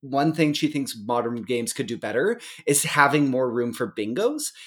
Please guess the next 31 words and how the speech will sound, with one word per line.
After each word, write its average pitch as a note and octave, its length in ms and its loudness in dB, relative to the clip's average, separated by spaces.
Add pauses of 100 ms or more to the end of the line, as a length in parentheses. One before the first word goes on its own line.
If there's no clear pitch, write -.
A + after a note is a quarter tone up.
(180)
And D#3 160 4
what D#3+ 160 8
she F3+ 180 2
means C3+ 320 0
by F3+ 160 2
that A3 260 2
are, D#3+ 100 4
like, B2+ 260 2
moments E3+ 420 2
in E3+ 80 2
a D3 60 2
game B2 520 -2
where A#2 460 2 (400)
everything F3+ 560 4
lines C#3 300 0
up B2 180 0
for C#3 60 -4
the A#2+ 100 0
player A2+ 260 0
perfectly. E3 680 -4
And C3 200 -2
it's C3+ 280 -4
this, - 440 -2 (300)
uh, A2+ 400 0 (280)
really F#3+ 420 8
exciting, C#3+ 600 4
so, B2 400 0
like, A#2 220 -4
sort C3 300 -2
of, A2+ 340 0
um, G2+ 420 -8